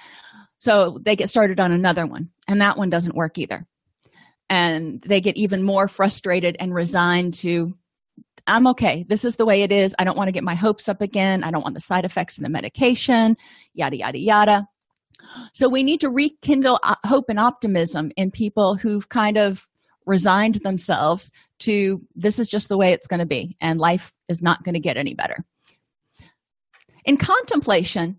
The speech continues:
you know, the person's sitting on the pool deck going, "You know what? Maybe that other person was right. I'm starting to get a little hot, but you know what? That pool is really cold and I hate getting splashed. So I'm, I'm still okay. You know, I'm, I'm starting to get hot, but it's good."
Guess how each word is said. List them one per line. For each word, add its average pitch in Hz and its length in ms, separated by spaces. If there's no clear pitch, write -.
you 254 100
know, 247 80
the 233 100
person's 269 460
sitting 254 280
on 254 120
the 247 80
pool 262 240
deck 240 200
going, 240 240
"You 269 80
know 294 160
what? 311 340
Maybe 302 400
that 240 260
other 254 160
person 262 300
was 175 140
right. 196 360
I'm 214 220
starting 240 260
to 247 60
get 226 80
a 214 60
little 202 120
hot, 202 380
but 214 140
you 247 80
know 269 140
what? 269 320
That - 160
pool 240 300
is 156 160
really 190 400
cold 147 480
and 202 100
I 214 80
hate 190 260
getting 160 200
splashed. - 580
So 233 160
I'm, 247 320
I'm 294 140
still 233 260
okay. - 400
You 165 100
know, 185 140
I'm, 269 260
I'm 247 80
starting - 300
to 285 40
get 254 120
hot, 254 360
but 214 160
it's 202 220
good." 101 220